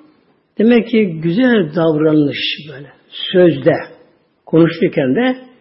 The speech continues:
güzel konuşma böyle. Kalp kırmadan, gönül yıkmadan güzel konuşmak gerekiyor bunlar. Bir gün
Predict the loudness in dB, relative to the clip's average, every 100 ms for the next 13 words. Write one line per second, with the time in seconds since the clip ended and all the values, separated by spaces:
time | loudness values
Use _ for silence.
0 | _ _ -2 0 0 -4 -8 -8 -14 -16
1 | -18 -20 -20 _ _ _ _ _ _ -4
2 | -2 0 2 4 4 2 0 -2 -6 -2
3 | 4 4 6 2 0 -2 0 -2 -2 -10
4 | _ _ _ -4 -4 -4 -4 -2 -2 -4
5 | -6 -8 -20 _ _ _ _ _ 0 0
6 | 0 -6 -6 -6 -8 -12 _ _ _ _
7 | _ _ _ _ _ _ -20 -20 -20 _
8 | _ _ _ _ _ _ _ _ _ _
9 | _ 0 2 4 2 2 -4 -18